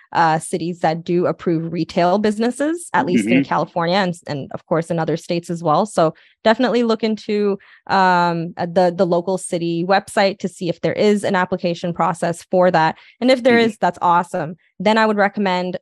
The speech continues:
Speaker 1: looking at the competition. What's around that area? Is there
Speaker 2: Mm-hmm.
Speaker 1: any, are there any other dispensaries that are already up and running? Um, I would recommend visiting them, checking out their assortment,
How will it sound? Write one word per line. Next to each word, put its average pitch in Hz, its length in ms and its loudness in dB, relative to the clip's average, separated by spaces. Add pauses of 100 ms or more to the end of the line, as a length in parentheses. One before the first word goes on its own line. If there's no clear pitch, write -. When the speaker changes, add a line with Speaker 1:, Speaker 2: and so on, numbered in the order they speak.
Speaker 1:
looking 185 680 -2
at 170 360 -2
the 196 80 -4
competition. 175 760 -4
What's 202 280 -2
around 175 320 2
that 170 180 0
area? 104 440 -4 (180)
Is 180 140 -2
there 190 120 4
Speaker 2:
Mm-hmm. - 80 2
Speaker 1:
any, - 220 0
are 185 120 2
there 185 140 2
any 175 160 -2
other 165 180 -2
dispensaries 165 720 -6
that 156 120 0
are 156 100 2
already 151 340 0
up 170 140 -4
and 160 140 -4
running? 127 440 -2 (260)
Um, 160 500 2 (100)
I 165 120 0
would 175 120 -2
recommend 170 600 -2 (140)
visiting 220 420 2
them, 117 320 -6 (100)
checking 202 300 -2
out 180 120 0
their 196 120 0
assortment, 190 560 -4